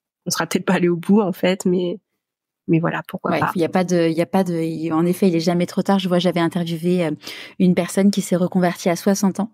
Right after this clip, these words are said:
Speaker 2: à un ou deux ans de la retraite.
Speaker 1: Mm.
Speaker 2: Et elle dit, mais en fait, euh,
Speaker 1: Génial.
Speaker 2: en fait, euh, un jour, tout le monde lui disait, « Ah, mais t'en as marre de ton boulot, euh, bah, c'est bientôt la retraite. » Elle disait, euh, « Moi, j'ai l'impression qu'on me dit bientôt la tombe. » Donc, en fait, euh, non, quoi. C'est, euh,
Speaker 1: Oui.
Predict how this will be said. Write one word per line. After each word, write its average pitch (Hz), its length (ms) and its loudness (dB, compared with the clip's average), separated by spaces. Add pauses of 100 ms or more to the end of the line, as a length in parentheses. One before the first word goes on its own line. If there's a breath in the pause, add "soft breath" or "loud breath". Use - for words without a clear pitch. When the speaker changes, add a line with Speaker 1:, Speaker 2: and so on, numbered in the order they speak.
(300 loud breath)
Speaker 2:
à 160 520 0
un 208 100 4
ou 208 80 4
deux 190 180 2
ans 190 60 0
de 180 60 -2
la 170 100 0
retraite. 180 400 -2
Speaker 1:
Mm. 156 80 -8 (420 loud breath)
Speaker 2:
Et 165 100 -4
elle 165 140 0
dit, 180 180 0
mais 220 100 2
en 165 80 -4
fait, 208 320 0
euh, 170 580 0
Speaker 1:
Génial. 185 300 0 (260 loud breath)
Speaker 2:
en 175 60 -14
fait, 202 260 -2
euh, 170 240 2
un 170 160 0
jour, 190 160 -2
tout - 140 -2
le 196 60 4
monde 202 80 4
lui 185 80 -2
disait, « 170 220 -2
Ah, 190 120 2
mais 180 100 0
t'en 170 160 -4
as 165 60 0
marre 175 160 0
de 180 60 -2
ton 180 120 -4
boulot, 185 500 2
euh, 160 220 2 (480 soft breath)
bah, 175 80 2
c'est 190 140 0
bientôt 180 300 2
la 160 120 4
retraite. » 214 360 -4
Elle 165 80 0
disait, 156 520 0
euh, « 151 100 -6
Moi, 165 200 0
j'ai 208 100 -2
l'impression 165 440 -4
qu'on 202 120 -4
me 170 80 0
dit 170 140 -6
bientôt 175 320 0
la 160 120 0
tombe. » 277 360 0
Donc, 170 240 -4
en 170 80 -6
fait, 202 320 -4
euh, 165 500 2
non, 262 300 2
quoi. 202 260 0
C'est, 170 420 2
euh, 165 300 0 (300 loud breath)
Speaker 1:
Oui. 226 140 0